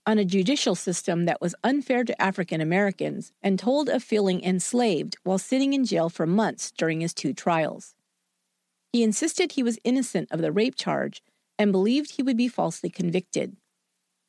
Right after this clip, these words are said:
After assaulting the deputy and taking her weapon, rather than just escaping the building, he purposefully crossed into the courthouse to hunt down the judge.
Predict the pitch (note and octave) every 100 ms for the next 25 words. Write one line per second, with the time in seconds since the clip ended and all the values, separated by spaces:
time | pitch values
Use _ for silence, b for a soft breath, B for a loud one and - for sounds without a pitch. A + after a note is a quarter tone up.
0 | _ _ _ F#3 A#3 - D#4 C#4+ A3 A3
1 | A3+ F#3 F3+ A3+ A3 F3 D3+ D#3 F#3 F#3
2 | F3+ - D3+ D3 F3+ A3 - - F#3 _
3 | _ _ _ - F#3 A#3+ C#4 C#4+ A#3 A3
4 | G3 - - G3+ F#3 D#3+ D3+ B3 C#4 F3
5 | F3 - _ _ A3+ G3+ D#4+ E4 D4 -
6 | F#3 F3 - A#3+ C#4 C4 B3 A3 - B3+
7 | B3+ G#3 D3 - - F3 A#3 G3+ E3+ D3+
8 | D3+ G3 E3+ D#3 -